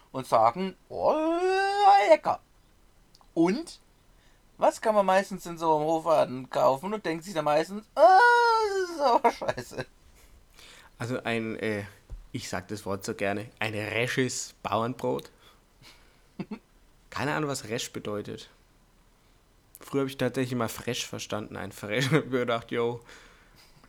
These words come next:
Speaker 2: freshes Bauernbrot und Titan Honig.“
Speaker 1: Resch geht so in die Richtung frisch und knackig.
Speaker 2: Ja, das ist ein gutes Bauernbrot. Ja, das kann schon was. Ähm,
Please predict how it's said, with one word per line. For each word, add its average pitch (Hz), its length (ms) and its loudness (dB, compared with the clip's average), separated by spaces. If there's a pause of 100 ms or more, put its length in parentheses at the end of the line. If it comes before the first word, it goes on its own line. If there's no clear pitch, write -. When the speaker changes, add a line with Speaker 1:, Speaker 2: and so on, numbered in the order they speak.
(280)
Speaker 2:
freshes 127 480 -2
Bauernbrot 123 600 -2
und 107 320 -10 (100)
Titan 101 400 -8
Honig.“ 107 440 -8
Speaker 1:
Resch 113 440 -4
geht 117 180 -6
so 120 100 -6
in 113 80 -6
die 113 80 -6
Richtung 110 340 -6
frisch 120 320 -8
und 104 160 -12
knackig. 92 460 -12 (800)
Speaker 2:
Ja, 139 280 -10 (160)
das - 160 -12
ist 170 160 -12
ein 170 220 -10
gutes 175 280 -10
Bauernbrot. - 560 -10
Ja, - 160 -10
das 196 200 -12
kann 226 180 -10
schon 139 100 -8
was. - 180 -10 (1600)
Ähm, 120 580 -6